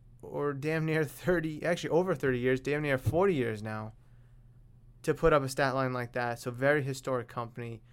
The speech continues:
very well deserved for those three. Um, a couple other notables, that my, Al Horford, eleven points, six assists,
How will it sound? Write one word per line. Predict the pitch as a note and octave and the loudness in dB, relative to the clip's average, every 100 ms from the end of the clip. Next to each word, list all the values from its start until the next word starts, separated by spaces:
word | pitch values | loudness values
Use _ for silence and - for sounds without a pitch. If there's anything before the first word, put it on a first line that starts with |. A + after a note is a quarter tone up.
| - - - | -20 -20 -14
very | B2 C3 C#3 | 0 4 4
well | C3+ C3 C3 | 6 4 4
deserved | B2+ A#2+ A#2+ A2+ | 2 0 0 -2
for | B2 | -6
those | A#2 A#2+ A2+ - - - - | -2 -2 -4 -12 -20 -18 -8
three. | B2+ C#3 C#3 C3+ C3 - - - | -2 0 0 -2 -4 -10 -20 -12
Um, | - C3 C3 | -2 0 0
a | |
couple | E3 D#3 - | -4 -6 0
other | D3+ D#3+ | 4 4
notables, | D#3 E3 D#3+ D#3 D#3 C3+ | 4 2 2 0 -2 -4
that | - | -6
my, | C3+ C3 | -6 -4
Al | C3 C#3 C#3+ | 0 2 4
Horford, | D3+ D3+ - D3+ D3 | 4 2 2 0 0
eleven | - C#3 C#3 C#3 | -2 0 2 -2
points, | - C#3+ C#3 C3+ | -4 -2 -2 -6
six | - - - D3 | -10 -8 -4 -4
assists, | - - - C3+ - | -6 -10 -6 -6 -8